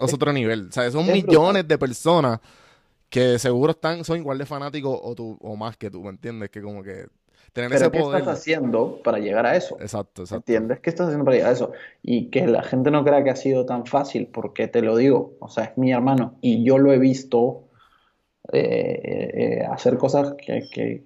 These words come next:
Speaker 1: que no están relacionadas con eso para, para sobrevivir también, ¿me entiendes?
Speaker 2: Ajá,
Speaker 1: Pero
Speaker 2: ajá.
Speaker 1: estaba tan enfocado que dijo, "Mira, yo estoy dispuesto a sacrificar esto para llegar a esto también". Y, y es ese foco lo que te lleva a esas cosas.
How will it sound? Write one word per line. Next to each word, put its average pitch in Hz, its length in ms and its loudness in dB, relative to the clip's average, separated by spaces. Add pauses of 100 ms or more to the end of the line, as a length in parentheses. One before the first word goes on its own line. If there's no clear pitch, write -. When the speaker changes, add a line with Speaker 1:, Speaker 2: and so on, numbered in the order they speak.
Speaker 1:
que 113 140 -4
no 120 360 2
están 123 220 0
relacionadas 123 440 2
con 127 100 -2
eso 139 340 0 (120)
para, 107 540 -2
para 107 120 -4
sobrevivir 117 500 0
también, 185 420 2
¿me - 80 -6
entiendes? 127 320 -4
Speaker 2:
Ajá, - 40 -8
Speaker 1:
Pero 117 120 0
Speaker 2:
ajá. - 20 -4
Speaker 1:
estaba 220 280 -2
tan 151 140 -6
enfocado 175 480 4
que 156 80 4
dijo, 143 260 0
"Mira, 139 180 -4
yo 120 80 -4
estoy 143 160 -4
dispuesto 143 260 -4
a - 20 -12
sacrificar 120 440 0
esto 170 260 -2
para 123 140 2
llegar 120 200 2
a 110 80 2
esto - 260 -2
también". 123 500 0 (460)
Y, 107 760 -2
y 120 40 6
es 123 260 -2
ese 127 200 -2
foco 139 500 0 (160)
lo 123 360 0
que - 120 -2
te 120 140 -4
lleva 127 160 2
a 127 40 2
esas 123 180 -8
cosas. - 500 -6